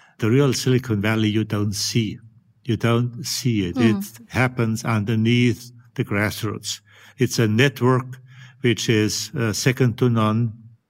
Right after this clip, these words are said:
Speaker 1: It's a mindset which is second to none. And don't copy the Silicon Valley.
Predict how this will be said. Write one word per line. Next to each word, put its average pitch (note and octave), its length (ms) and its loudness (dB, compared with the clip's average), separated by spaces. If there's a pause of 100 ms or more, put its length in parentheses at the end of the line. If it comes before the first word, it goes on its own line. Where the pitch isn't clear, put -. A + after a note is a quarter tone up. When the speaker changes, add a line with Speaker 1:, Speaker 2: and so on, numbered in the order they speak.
(280)
Speaker 1:
It's D3 160 -2
a B2 60 2
mindset A2+ 640 0
which A2 180 -6
is G#2+ 80 0
second G#2+ 440 -4
to G#2+ 80 -4
none. G#2 440 0 (440)
And A2 220 0
don't C#3+ 420 2
copy C3+ 400 0
the A#2+ 120 -2
Silicon G#2+ 560 -4
Valley. G#2 380 -8